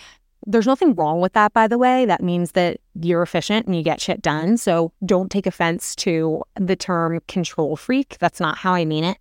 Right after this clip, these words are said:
I just mean that it's okay, even if you find yourself to be a really chic person. If you have a lot on your plate, if you have another chic friend, say,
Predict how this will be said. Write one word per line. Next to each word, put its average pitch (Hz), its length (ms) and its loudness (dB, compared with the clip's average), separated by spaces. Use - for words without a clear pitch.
I 180 440 2
just - 280 -4
mean 175 560 -2
that 170 520 0
it's 214 220 0
okay, 202 600 2
even 196 280 0
if 196 180 -4
you 180 600 -2
find 160 340 -2
yourself 196 440 -2
to 185 80 -2
be 156 280 -2
a 180 80 0
really 175 360 0
chic - 520 -8
person. 226 540 -2
If 196 100 -4
you 220 100 2
have 247 120 4
a 311 60 0
lot 277 180 4
on 262 100 2
your 247 100 2
plate, 330 360 0
if 202 140 -2
you 220 80 2
have 233 120 0
another 240 260 2
chic 240 300 -4
friend, 233 540 0
say, 233 420 2